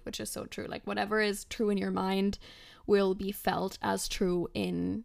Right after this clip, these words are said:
your real life and in your body. So again, it's just, like, the power of the mind, I feel like, is, and also I feel like chasing your dreams, but not in, like, a, you know, pressured way. "Don't procrastinate things, do what I should every day."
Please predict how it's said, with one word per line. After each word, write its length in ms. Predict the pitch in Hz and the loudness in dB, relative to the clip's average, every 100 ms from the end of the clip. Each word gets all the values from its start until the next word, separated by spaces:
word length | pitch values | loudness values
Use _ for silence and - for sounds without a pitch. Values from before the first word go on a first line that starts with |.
| - | -4
your 160 | 214 | -2
real 160 | 185 185 | 0 0
life 300 | 170 165 - | 0 -2 -4
and 120 | - 180 | -6 -6
in 180 | - | -6
your 140 | - - | -6 -6
body. 460 | - - 202 226 - - | -4 -4 -6 -8 -12 -12
So 200 | - - | -8 -6
again, 200 | - - | -6 -6
it's 120 | - | -6
just, 160 | - 208 | -8 -8
like, 160 | - | -8
the 80 | 196 | -8
power 340 | 208 196 185 | -4 -2 -2
of 140 | 190 - _ - | -6 -10 _ -8
the 100 | 196 | -4
mind, 500 | 190 - 208 247 - - - - | -2 0 2 2 0 -8 -20 -14
I 60 | 208 | -8
feel 180 | - 226 | -4 -2
like, 200 | 240 220 | -2 -4
is, 180 | 208 - | -6 -4
and 160 | 196 - - | -6 -6 -4
also 280 | 220 269 349 | 0 2 2
I 120 | 320 | 2
feel 140 | 311 302 | 2 0
like 140 | 285 | 0
chasing 340 | - 254 262 | 0 2 2
your 120 | 240 220 | 2 2
dreams, 320 | 220 208 202 | 2 0 0
but 160 | 190 | -4
not 180 | 185 190 | -4 -4
in, 120 | 196 190 | -4 -4
like, 260 | 196 - | -4 -4
a, 260 | - 175 - - - - - - - | -2 -2 -4 -10 -20 -20 -20 -20 -10
you 100 | 196 | -6
know, 100 | 190 | -4
pressured 640 | 185 - 202 - 185 190 | -4 -4 -2 -2 -4 -4
way. 420 | 190 202 220 269 - _ _ _ _ _ _ _ - _ | -6 -4 -4 -4 -6 _ _ _ _ _ _ _ -20 _
"Don't 180 | 247 277 | 0 0
procrastinate 540 | 302 262 240 - 233 | 0 0 0 2 -2
things, 240 | 226 214 208 | 0 -4 -2
do 140 | 214 | -4
what 120 | 208 | -2
I 80 | 202 | -2
should 420 | 202 - 196 196 - | -2 -4 -4 -6 -6
every 280 | 190 185 185 | -6 -6 -6
day." 460 | 196 - 110 202 | -6 -6 -6 -8